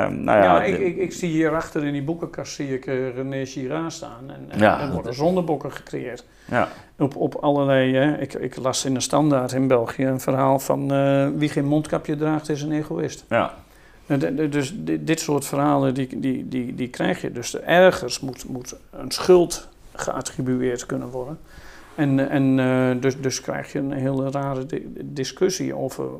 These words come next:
Speaker 2: wat de mogelijkheidsvoorwaarden voor ethiek zijn.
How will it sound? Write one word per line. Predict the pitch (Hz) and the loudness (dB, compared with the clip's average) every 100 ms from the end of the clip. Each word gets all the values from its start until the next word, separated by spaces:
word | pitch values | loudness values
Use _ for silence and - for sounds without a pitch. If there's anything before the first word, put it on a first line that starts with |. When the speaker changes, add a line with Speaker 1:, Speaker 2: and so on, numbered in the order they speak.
| - - - 139 | -14 -14 -14 -6
Speaker 2:
wat | 139 | -6
de | 147 | -2
mogelijkheidsvoorwaarden | 139 185 196 147 131 127 - 135 127 131 127 131 | 4 4 4 -2 -4 -6 -4 -2 0 0 -2 -6
voor | - - | -8 -6
ethiek | 139 139 185 - | -6 -4 -4 -4
zijn. | - 143 | -8 -10